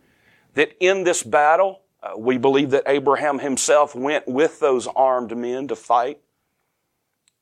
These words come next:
Could it be that Abraham was feeling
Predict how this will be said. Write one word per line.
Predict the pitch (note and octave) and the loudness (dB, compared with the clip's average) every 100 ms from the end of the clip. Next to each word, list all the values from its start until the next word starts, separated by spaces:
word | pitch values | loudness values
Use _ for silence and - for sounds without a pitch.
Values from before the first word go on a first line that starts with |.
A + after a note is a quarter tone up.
| _ _ | _ _
Could | - F#3+ | -2 0
it | G3 | 2
be | F#3+ G#3 A3 | 2 0 0
that | C#3+ C3+ | 0 2
Abraham | D#3 D#3 E3+ F3 E3+ F3 | 0 0 -2 0 0 0
was | C#3 - - | -2 -4 -6
feeling | - E3 E3+ F#3+ G#3+ | -4 -2 2 0 0